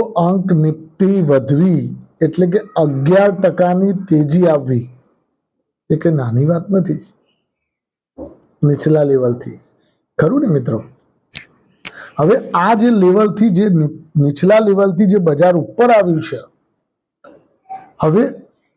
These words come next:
બધા રોકાણકારોના મગજમાં એક જ પ્રશ્ન ચાલી રહ્યો છે કે શું બજાર હવે અહીંથી ઉપર જશે, પચીસ હજાર તરફ દોટ મૂકશે, કે પછી ચોવીસ હજાર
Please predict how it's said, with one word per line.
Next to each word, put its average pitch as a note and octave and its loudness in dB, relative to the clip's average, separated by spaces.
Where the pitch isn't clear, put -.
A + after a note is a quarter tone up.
બધા D#3 2
રોકાણકારોના G3+ 2
મગજમાં F3+ 0
એક - -4
જ G3 -4
પ્રશ્ન F#3 0
ચાલી D#3+ 2
રહ્યો C#3 2
છે A#2+ -14
કે G#3 0
શું A3+ 0
બજાર F3+ 4
હવે G3 4
અહીંથી G3+ 2
ઉપર A#3 0
જશે, G#3+ 0
પચીસ F3 0
હજાર A3 2
તરફ G#3+ 0
દોટ G#3+ 2
મૂકશે, G3+ 0
કે A#3+ 0
પછી A3 0
ચોવીસ G#3+ 2
હજાર A#3 2